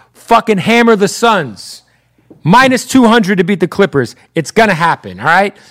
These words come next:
So look, go to MyBookie right now. Sign up with that promo code bootleg and get that first deposit bonus, ladies and gentlemen.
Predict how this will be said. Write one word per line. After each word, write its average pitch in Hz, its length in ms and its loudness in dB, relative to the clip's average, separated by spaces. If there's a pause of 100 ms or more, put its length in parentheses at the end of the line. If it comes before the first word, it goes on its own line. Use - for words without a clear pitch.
So 196 140 2
look, 196 200 0
go 202 100 4
to 214 80 4
MyBookie 208 640 0
right 190 280 0
now. 208 420 0
Sign 226 340 -2
up 208 80 -6
with 214 100 -6
that 208 160 0
promo 202 300 2
code 190 300 2 (260)
bootleg 208 840 0 (340)
and 143 140 -10
get 208 200 -4
that 208 320 -2
first 220 300 2
deposit 208 800 2
bonus, 254 520 2
ladies 160 300 -6
and 147 80 -14
gentlemen. 175 440 -6